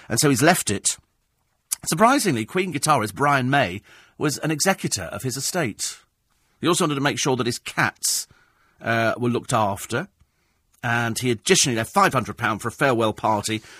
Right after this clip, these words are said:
at his cottage. He's eighty-nine. Eighty-nine when he died,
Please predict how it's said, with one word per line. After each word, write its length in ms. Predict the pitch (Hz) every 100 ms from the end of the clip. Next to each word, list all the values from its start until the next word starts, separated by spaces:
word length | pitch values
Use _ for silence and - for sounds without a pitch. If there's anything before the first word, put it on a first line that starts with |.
| -
at 100 | -
his 100 | 127
cottage. 600 | - 156 - 92 82 - - - - _ _ -
He's 120 | - 139
eighty-nine. 640 | 139 139 117 92 82 85 - _ _ _
Eighty-nine 560 | 127 139 - 104 95 92
when 100 | 92
he 80 | 90
died, 320 | 92 90 92